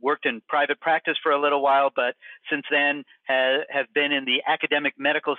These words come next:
center environment with a fairly large academic medical center. I think the, the, uh, total budget's about one point five billion dollars. We are positioned in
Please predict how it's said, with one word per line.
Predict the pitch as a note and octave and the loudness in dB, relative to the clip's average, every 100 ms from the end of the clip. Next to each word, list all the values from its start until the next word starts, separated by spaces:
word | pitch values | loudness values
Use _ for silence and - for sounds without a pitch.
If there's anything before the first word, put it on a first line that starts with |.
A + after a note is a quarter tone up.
| - | 0
center | C#3 C#3 | 0 0
environment | C3 C#3 C3+ C#3 C#3+ | 0 0 0 0 -2
with | C3 C3 | -4 0
a | B2+ B2+ - | 0 0 -2
fairly | A#3+ A3 F3+ C#3 | 0 2 0 0
large | D3 D#3 D3+ D3 - - - - C3+ | 0 4 4 2 0 -6 -8 -8 -4
academic | D3 C3+ C#3 C3+ B2 | -2 -2 -2 -2 -2
medical | C3+ C3 - C3 | 0 -2 -2 -4
center. | C#3+ B2+ B2+ | -2 0 2
I | A2+ | 0
think | - C#3+ | 0 -2
the, | C#3 B2 A2+ - - | 0 0 -2 -8 -6
the, | B2 A#2 A2+ A#2+ B2 C3+ | 0 2 4 2 -2 -4
uh, | A#2+ A#2+ | -4 -2
total | D#3 C#3+ B2+ | -2 -2 0
budget's | C#3+ C3+ C3 | 0 0 -4
about | B2+ C#3 C3 C3 B2+ | -2 0 0 0 -4
one | C3+ C3+ | -6 -4
point | C#3+ B2+ - | -2 -4 0
five | B2 A#2+ C3+ | 0 0 -2
billion | B2+ A#2+ | -2 0
dollars. | C3 C#3 C#3+ C#3+ - - - - _ C3 | 0 2 2 0 -4 -20 -20 -20 _ -4
We | D#3+ D#3 | 0 2
are | C3+ C3+ C3+ | 4 2 0
positioned | C#3 B2+ F#3 - F3 | -4 -2 0 0 0
in | D3+ | -2